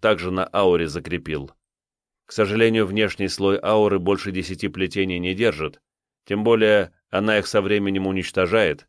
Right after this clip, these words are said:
растворяет. Буду делать амулеты и артефакты, но пока не на чем. И не из чего. Впрочем, я для того и иду, чтобы добыть средства.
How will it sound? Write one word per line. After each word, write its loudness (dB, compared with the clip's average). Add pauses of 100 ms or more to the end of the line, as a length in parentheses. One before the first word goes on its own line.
(140)
растворяет. 0 (520)
Буду 0
делать 4
амулеты 0
и -4
артефакты, -4 (340)
но 0
пока 0
не -2
на -4
чем. -12 (440)
И 0
не 0
из -8
чего. -6 (760)
Впрочем, 2
я 4
для 2
того 2
и -2
иду, -2
чтобы -4
добыть -6
средства. -6